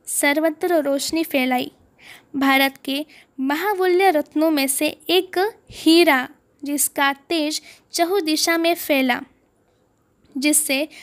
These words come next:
भारतीय संस्कृति का अद्भुत साहित्य, गीत, कथाएं, उपन्यास, लेख प्राप्त हुए। ऐसे व्यक्ति का निधन सात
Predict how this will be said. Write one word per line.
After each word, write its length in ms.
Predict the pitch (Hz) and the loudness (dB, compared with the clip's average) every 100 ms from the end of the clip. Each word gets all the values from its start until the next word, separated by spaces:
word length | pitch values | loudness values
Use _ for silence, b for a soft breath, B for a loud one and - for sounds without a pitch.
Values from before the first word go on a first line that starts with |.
| B - | B -10
भारतीय 500 | 269 302 330 339 415 | -4 2 0 0 -4
संस्कृति 680 | 381 320 - 320 311 311 320 - | -2 -4 -4 -4 -4 -4 -6 -4
का 120 | 294 - 277 | -6 -4 -6
अद्भुत 420 | 262 262 311 311 - | -6 0 0 0 -14
साहित्य, 720 | - - 277 285 - - 285 294 b b - | -8 -4 -2 -2 -4 -8 -6 -8 b b -12
गीत, 380 | 254 277 277 - _ - | -4 -4 -4 -10 _ -4
कथाएं, 440 | 285 285 294 277 - 330 | -4 0 0 0 -2 -8
उपन्यास, 680 | 330 359 330 302 302 - - | -2 -2 0 -2 -2 -4 -8
लेख 340 | 269 285 320 - - | -4 0 0 -2 -4
प्राप्त 300 | 277 269 285 | -4 -2 -6
हुए। 320 | 269 269 254 - _ _ _ _ B B B B _ _ _ _ _ _ _ _ _ _ | -4 -4 -6 -8 _ _ _ _ B B B B _ _ _ _ _ _ _ _ _ _
ऐसे 320 | 330 359 466 440 | 2 4 4 2
व्यक्ति 380 | 359 - 349 359 | 0 -2 -2 0
का 160 | 370 | 0
निधन 480 | 311 320 294 277 277 - b b | 0 -2 -2 -4 -4 -8 b b
सात 380 | - 359 381 | 0 2 2